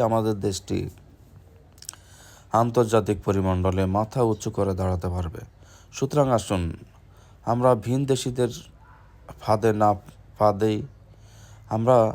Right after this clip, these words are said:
ভিনদেশীদের ফাঁদে পা দিলে আমরা হয়তোবা আমাদের এই দেশে অন্তর্কোন্দলে পড়ে যাব, এই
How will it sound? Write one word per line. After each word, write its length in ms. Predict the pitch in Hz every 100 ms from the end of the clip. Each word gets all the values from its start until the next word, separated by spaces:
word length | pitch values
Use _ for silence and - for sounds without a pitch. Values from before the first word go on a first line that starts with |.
| 139 - - - 98
ভিনদেশীদের 600 | 107 113 127 127 123 127 123
ফাঁদে 340 | 113 107 113 110 104 - - - - - - - - - -
পা 120 | 117 113 107
দিলে 260 | 104 101 90 92 - - - - - - 104
আমরা 240 | 107 107 113 98
হয়তোবা 440 | 95 98 104 98 98
আমাদের 380 | 95 98 92 95 87 - - - - - - - - - - - - - - - - 135
এই 120 | 135 135 127 - - - - - - - - - - - 120
দেশে 300 | 120 117 131 123 - 110
অন্তর্কোন্দলে 800 | 127 127 131 123 123 117 113 107 -
পড়ে 160 | 104 98
যাব, 140 | 101 107 113 123 - - - - - - -
এই 80 | 147